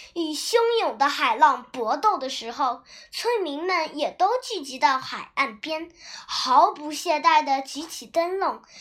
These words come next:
照亮勇士们回家的路。一小时后，救援船穿过云雾出现了，焦急等待的村民们跑上前去迎接。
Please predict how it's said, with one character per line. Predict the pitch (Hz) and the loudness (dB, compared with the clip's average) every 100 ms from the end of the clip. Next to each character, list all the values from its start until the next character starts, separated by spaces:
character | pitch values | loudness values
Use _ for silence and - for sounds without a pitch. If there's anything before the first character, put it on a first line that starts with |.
| - | -18
照 | - 381 294 | 2 4 6
亮 | 330 302 277 | 4 2 0
勇 | 285 220 | -4 -4
士 | - - 403 | -6 -4 -4
们 | 294 233 | -4 -6
回 | 226 - 233 233 | -10 -10 -8 -8
家 | 277 370 370 | -4 0 0
的 | 349 240 | -2 -6
路。 | 285 269 196 _ _ _ _ _ - 427 | -6 -8 -12 _ _ _ _ _ -12 -6
一 | 392 | -6
小 | - 202 196 | -4 -6 -6
时 | - | -8
后， | 269 359 311 269 _ _ - | -4 0 0 0 _ _ -10
救 | 440 381 | -4 0
援 | 311 330 | 0 -2
船 | 330 294 294 - - | 0 0 0 -10 -14
穿 | - - 453 480 | -4 2 4 2
过 | 466 370 202 - | 0 0 0 -6
云 | - 277 285 | -8 -8 -6
雾 | 339 311 | -6 -6
出 | 277 - 453 | -8 -4 -4
现 | 466 539 539 381 | -2 -2 -2 0
了， | 247 202 - - - _ | 0 -2 -4 -20 -20 _
焦 | - 359 | 4 4
急 | - 320 | 4 -6
等 | 311 302 | 0 0
待 | 294 302 | 6 6
的 | 294 294 | 6 -2
村 | - 427 | -2 -2
民 | 370 302 | -2 -4
们 | 370 349 339 - | -2 -2 -2 -14
跑 | - 294 - | -6 -6 -2
上 | 494 453 | -2 -2
前 | - 254 285 | -6 -10 -10
去 | - | -8
迎 | 381 285 311 | -6 -6 -6
接。 | 427 | 0